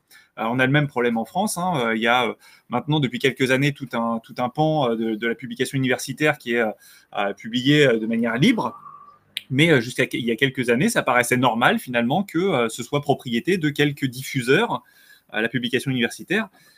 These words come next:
Et lui était vraiment à la pointe de ça. Il disait, « C'est pas normal qu'on en soit là. » Et, euh, il a, il a pompé toutes ses publications pour les, pour les libérer. Euh, voilà, donc ça, c'est un peu le, le premier mort. Effectivement, tu parlais de Snowden après. On s'est retrouvé avec ce,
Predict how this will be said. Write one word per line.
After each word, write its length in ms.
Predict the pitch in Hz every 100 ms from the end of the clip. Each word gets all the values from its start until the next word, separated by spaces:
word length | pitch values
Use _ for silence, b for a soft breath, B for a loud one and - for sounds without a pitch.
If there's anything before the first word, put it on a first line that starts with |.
| b
Et 120 | 113 113
lui 180 | 151
était 200 | 220 160
vraiment 260 | 147 139 190
à 40 |
la 120 | 151 127
pointe 260 | 170 175
de 80 | 131
ça. 220 | 120 233
Il 20 |
disait, « 140 | 202 202
C'est 180 | 131 -
pas 160 | 165
normal 560 | 170 160 165 170 151 113 -
qu'on 160 | 117
en 80 | 113
soit 220 | - 113
là. » 260 | 127 226 226
Et, 220 | 117 123
euh, 120 | 139 104
il 160 | 117
a, 180 | 113 107
il 120 | 107
a 40 | 107
pompé 360 | - 143 190
toutes 160 | - 139
ses 120 | -
publications 540 | - 113 113 117 - 214
pour 160 | 135
les, 240 | 120 113 113
pour 160 | -
les 80 | 120
libérer. 380 | 131 135 113 107 b b b b b b -
Euh, 80 |
voilà, 160 | 143 165
donc 100 | 139
ça, 120 | 220
c'est 140 | 220 165
un 100 | 147
peu 120 | 214
le, 180 | 175 135
le 120 | 135
premier 340 | - 151 147
mort. 380 | 143 190 240 147
Effectivement, 440 | - 113 139 175 214
tu 120 | -
parlais 160 | 127 120
de 80 |
Snowden 440 | 110 - 151 160 147
après. 300 | 120 - 240
On 60 |
s'est 100 | 190
retrouvé 300 | 120 - 175
avec 160 | 147 110
ce, 260 | - 107